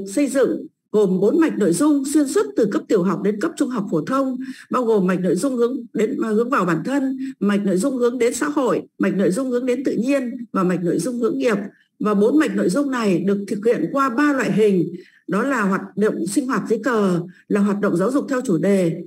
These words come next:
và sinh hoạt lớp. Ngoài ra còn có sinh hoạt câu lạc bộ nữa ạ. Đó. À, về quan điểm, định hướng và ý tưởng biên soạn sách giáo khoa thì tôi cũng được xin giới thiệu nhanh với thầy cô, bởi vì chúng ta năm nay là chúng ta cũng thực hiện năm thứ ba rồi ạ.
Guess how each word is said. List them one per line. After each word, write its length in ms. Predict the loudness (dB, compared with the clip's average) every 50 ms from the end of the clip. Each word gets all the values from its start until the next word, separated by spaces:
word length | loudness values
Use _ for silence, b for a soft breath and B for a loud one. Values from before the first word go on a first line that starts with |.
| -8 -4
và 160 | -2 -2 0
sinh 200 | 0 -2 -4 -4
hoạt 140 | -2 -2 0
lớp. 240 | 0 2 0 0 -2 -4 B B B B B
Ngoài 160 | 0 0 2
ra 300 | 2 0 -2 -2 -4 -2 -2
còn 160 | 0 0 0
có 200 | 0 0 -2 -2
sinh 180 | -2 -2 -4 -2
hoạt 120 | -4 -6 -6 -6 -4
câu 120 | -2 0 0
lạc 180 | 0 0 0
bộ 220 | 0 0 0 0 0
nữa 120 | 0 0
ạ. 180 | 0 0 -2 -6 -10 -14 _ _ _ _ _ _ _ _ _ -8
Đó. 380 | -6 -4 -4 -4 -6 -8 -14 _ _ _ _ _ _ _ _ _ _ _ _ _ _ _ _ _ _ _ _ _ _ _ _ _ _ _ _ _ _ _ _ _ _ _ _ _ _ _ _ _ _ _ _ _ _ -14 -6
À, 120 | -2 0
về 160 | 2 4 2 2
quan 240 | 2 2 2 2
điểm, 380 | 4 4 2 2 2 2 0 0
định 180 | 0 2 2 4
hướng 260 | 4 4 4 4 2 0 0 -2 -2
và 80 | 0
ý 180 | 0 2 0 0 2
tưởng 200 | 2 2 2 2
biên 140 | 0 0 -2
soạn 180 | -2 -4 -2 -2
sách 140 | -2 -2 -2
giáo 100 | -2 -6
khoa 300 | -2 -2 0 0 0 0 0
thì 60 | -2 0
tôi 120 | 0 0 -2
cũng 180 | -2 -4 -2
được 180 | 0 -2 -2 -2
xin 240 | -8 -6 -4 -2 0
giới 120 | 0 0 0
thiệu 180 | 0 -2 -2 0
nhanh 420 | 0 0 4 4 4 4 2 0 -10 b b b b
với 200 | 0 0 0 0 0
thầy 140 | 0 0 2 2
cô, 160 | 2 2 2
bởi 120 | 2 2
vì 140 | 2 2 0 0
chúng 140 | -2 -4 -4
ta 120 | -4 -4
năm 180 | -4 -4 -4 -4
nay 200 | -4 -2 0 0
là 100 | 0 0
chúng 160 | -2 -2 -2 -2
ta 160 | -4 -4 -4 -4
cũng 140 | -6 -6
thực 120 | -4 -4 -4
hiện 160 | -2 -2 -2
năm 120 | -4 -4 -4
thứ 80 | -4
ba 240 | -2 0 0 0 0 0
rồi 100 | -2 -2
ạ. 180 | -2 -4 -8